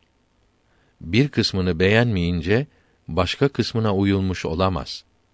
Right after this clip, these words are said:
Çünkü mesela Emir Ali radıyallahu anh diğer üç halifeyi büyük biliyor, hürmet ediyor ve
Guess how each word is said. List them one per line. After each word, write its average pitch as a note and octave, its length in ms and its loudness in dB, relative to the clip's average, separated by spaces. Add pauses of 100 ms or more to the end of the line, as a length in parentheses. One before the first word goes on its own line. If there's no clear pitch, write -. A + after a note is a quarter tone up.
(380)
Çünkü A2 440 0
mesela G#2+ 600 2 (440)
Emir G#2 500 2 (400)
Ali F#2+ 420 4
radıyallahu F2+ 760 0
anh G2+ 200 -2 (680)
diğer A#2+ 360 4 (200)
üç D3 220 -2
halifeyi F#2+ 680 0
büyük G2 320 0
biliyor, F2 440 0 (460)
hürmet G#2 380 2
ediyor G2+ 440 4 (380)
ve F#2 240 2